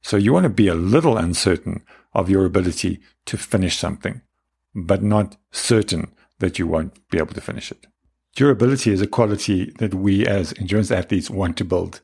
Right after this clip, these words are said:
And as we build on our grit month on month, year on year, so we become more durable as athletes.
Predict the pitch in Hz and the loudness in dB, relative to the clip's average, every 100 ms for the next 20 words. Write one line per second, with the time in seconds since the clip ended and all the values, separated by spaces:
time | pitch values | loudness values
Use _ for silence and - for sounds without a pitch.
0 | - 95 104 110 127 90 104 104 101 98 | -8 0 2 4 2 2 4 4 4 2
1 | 95 85 92 - - 95 107 120 104 92 | 0 2 0 0 -4 0 0 2 2 2
2 | 90 82 - 110 107 107 98 92 95 80 | 0 -4 -6 0 4 4 4 4 2 0
3 | - - 117 120 123 104 104 92 90 98 | -6 -4 2 4 2 0 -2 -2 0 -2
4 | 90 101 101 101 87 85 92 87 - - | 0 2 2 2 0 -2 -2 -4 -6 -14
5 | - - | -14 -20